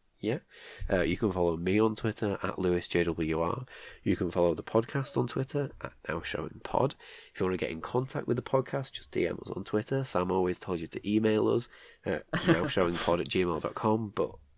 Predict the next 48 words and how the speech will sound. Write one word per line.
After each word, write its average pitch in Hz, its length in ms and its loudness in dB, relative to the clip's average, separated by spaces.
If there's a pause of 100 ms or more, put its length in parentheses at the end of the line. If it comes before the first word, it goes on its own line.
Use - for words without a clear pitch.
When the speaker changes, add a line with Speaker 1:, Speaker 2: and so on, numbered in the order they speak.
(200)
Speaker 1:
why 95 240 6
would 117 180 6
you 113 100 4
email 113 360 4
us 107 140 4
when 98 120 -2
you - 80 -12
can - 120 -16
just 92 220 -10
D 101 140 -4
M 104 140 -4
us 98 100 -2
on 98 120 -2
Twitter? - 440 -4 (200)
No 50 160 -4
idea 104 220 0
why. - 320 -2 (640)
Uh, 92 300 0 (260)
you 107 100 2
can 117 140 0
al-, 120 180 6
we 113 120 6
are 110 240 6
proud 127 460 6
to - 60 -8
be 95 120 4
part 87 400 0 (180)
of 87 120 0
the 87 80 -2
Music 85 280 0
City - 260 -6
Driving 104 320 4
Network. 101 440 -2 (340)
Uh, 92 220 0 (100)
they 107 160 6
have 101 460 2
a 95 140 4
whole 165 320 6
host, - 500 4
they 127 80 6
have 151 180 2
a 123 60 2
slew 143 680 8 (200)
of 90 200 2
podcasts. - 640 0
Speaker 2:
A - 40 -6
slew. 143 480 2 (320)
Speaker 1:
<laughs> - 800 10